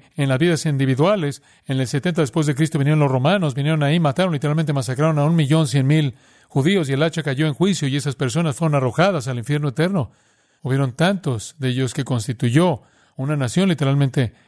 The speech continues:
entrando al exilio temporal, por así decirlo, dejando de existir temporalmente. Y claro, llorarán por él y después una fuente de limpieza será abierta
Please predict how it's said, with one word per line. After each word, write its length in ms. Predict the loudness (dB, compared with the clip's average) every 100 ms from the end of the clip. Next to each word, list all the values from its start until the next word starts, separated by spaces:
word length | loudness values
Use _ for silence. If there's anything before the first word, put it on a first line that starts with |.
| _
entrando 640 | -2 0 2 2 0 -2 _ _ _
al 220 | -4 -4
exilio 520 | -2 -2 0 -2 -4
temporal, 380 | -4 0 0 0
por 120 | 0
así 160 | -2 0
decirlo, 600 | -2 0 0 2 0 -2 _ _ _
dejando 320 | -4 -2 0 0
de 80 |
existir 500 | -2 -4 -4 0 0
temporalmente. 840 | -2 -6 -4 -2 0 -2 0 -2 -4 _ -6
Y 100 | -4
claro, 440 | 0 2 2 -4 _ _ _
llorarán 360 | -4 0 2 2
por 160 | 0
él 160 | 0 -2
y 40 |
después 400 | -4 -6 -2 0
una 140 | 0 0
fuente 260 | 0 0
de 40 | 0
limpieza 440 | 0 2 2 0
será 280 | -2 2 2
abierta 540 | 2 2 2 0 -2